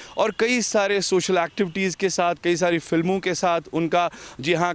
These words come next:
कामकाज का जो सिलसिला है वो शुरू हो चुका है।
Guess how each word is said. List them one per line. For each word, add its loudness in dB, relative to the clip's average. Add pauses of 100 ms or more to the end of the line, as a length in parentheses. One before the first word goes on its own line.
कामकाज 0
का 0
जो 2
सिलसिला 0
है 2
वो 2
शुरू 2
हो 2
चुका 0
है। -2